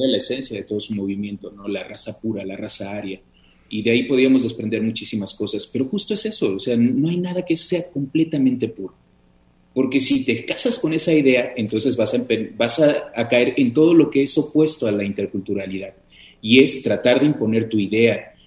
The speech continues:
no estar presto al diálogo, no querer aceptar una concepción distinta a la tuya. Y eso es cerrazón, y eso es falta de crecimiento, y eso a final de cuentas, pues,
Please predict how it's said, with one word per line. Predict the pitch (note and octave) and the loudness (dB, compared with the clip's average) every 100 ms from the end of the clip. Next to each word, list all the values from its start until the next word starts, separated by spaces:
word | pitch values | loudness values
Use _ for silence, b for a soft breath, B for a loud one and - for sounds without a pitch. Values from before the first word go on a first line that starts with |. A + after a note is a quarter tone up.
| b | b
no | G#2+ C3 | 4 4
estar | E3 D3+ C#3+ - - | 4 0 -2 -6 -4
presto | C3+ C3+ - - A2+ | 0 2 2 0 0
al | G2 | 2
diálogo, | G#2 A2+ A#2 G#2+ F#2 F#2 | 2 2 2 0 -2 -6
no | G#2 A2 A#2+ | 0 0 2
querer | C#3 B2+ C3+ | 2 2 2
aceptar | C3 - - C3 B2+ | 0 -2 -2 0 4
una | C3 C3 | 4 4
concepción | A2+ A2 - B2 | 0 -4 -4 -2
distinta | A2+ A2 - C3+ C#3 A2+ | 0 -2 0 2 2 0
a | G2 | -4
la | F#2 | -6
tuya. | - G2+ F#2+ - B B B | -6 -4 -6 -10 B B B
Y | F#3 | 2
eso | G#3 F#3+ | 4 0
es | F#3 | 2
cerrazón, | D3+ G#2+ F#2+ D#3+ - F#2 | 0 0 0 -2 -2 0
y | C#3+ | 2
eso | C#3+ | 4
es | C#3 | 2
falta | D3 C#3+ D3 | 0 2 2
de | A2+ | 2
crecimiento, | G2 F#2+ A2+ B2 E3 D#3+ G3+ - | 0 -2 2 2 2 -2 -6 0
y | B2+ | 0
eso | C3 | 2
a | C3+ | 0
final | A#2 B2 | 0 0
de | C3 | 0
cuentas, | C3 A#2+ C3+ - - B B B B | 0 -2 -2 -4 -6 B B B B
pues, | C4 | 0